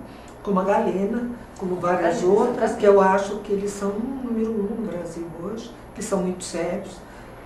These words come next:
Speaker 1: Eu já fiz várias matérias com eles, por isso que eu posso dizer. E eu queria que a senhora falasse um pouco, se a senhora também dá ma-,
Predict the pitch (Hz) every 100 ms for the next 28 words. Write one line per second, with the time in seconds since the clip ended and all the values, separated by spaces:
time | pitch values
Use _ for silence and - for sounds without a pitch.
0 | - 185 170 170 156 180 196 165 156 -
1 | 170 170 160 160 160 165 190 - 180 -
2 | - 165 160 156 156 - 165 160 - 156
3 | 180 - - - - - - - 202 226
4 | 240 - 302 - 294 262 240 233 226 233
5 | 220 226 - 220 226 208 214 208 196 214
6 | 226 240 - - - 202 - 220 226 202